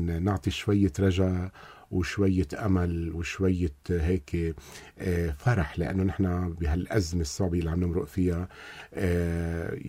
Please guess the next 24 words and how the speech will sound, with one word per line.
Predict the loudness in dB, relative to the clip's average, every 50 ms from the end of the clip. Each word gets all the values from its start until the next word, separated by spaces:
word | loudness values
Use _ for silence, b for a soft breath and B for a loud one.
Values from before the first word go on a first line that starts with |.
| -10 -2
يمكن | 0 2 2 2 2 2
بحاجة | 0 0 -2 -4 -4 -4 -2 0 2 2 4 2 2
لأشخاص | 0 0 -2 -4 -6 -4 -2 0 2 2 2 0 0 -2 -4
يكونوا | -6 -6 -2 -2 0 0 0 0
عم | 0 0
بيعطونا | 0 0 -2 -2 -2 -2 -2 -2 0 -2 -2
هال-، | -2 -2 -2 -4 -4
الفكرة | -4 -4 -4 -4 -6 -6 -8 -8 -8 -8 -6 -4 -4 -2
أو | -2 -4 -4 -4 -4 -2
هال-، | -2 0 0 0 0 -2 -2 -6 B B B B B B B B -8
آه، | -6 -6 -4 -4 -2 0 0 0
هالروحية، | 2 0 0 0 2 4 4 6 4 2 2 -4
روحية | -8 -4 0 2 2 2 2 0
الفرح | -2 0 -2 0 0 0 0 -2 -4 -10
نكون | -8 -4 -4 -2
عم | -2 0 0 0
نعيشها | 0 0 0 0 0 0 0 0 0
مع | 0 0 0
بعضنا | 0 0 -2 0 0 0 0
البعض | 0 0 0 0 0 0 -2 B B B B B B B
من | 0 0
خلال | 0 -2 -2 0 0 0 2
هالمقابلة | 0 0 0 -2 -2 -4 -4 -4 -4 -4 -4
الصغيرة. | -4 -6 -6 -6 -6 -6 -6 -6 -6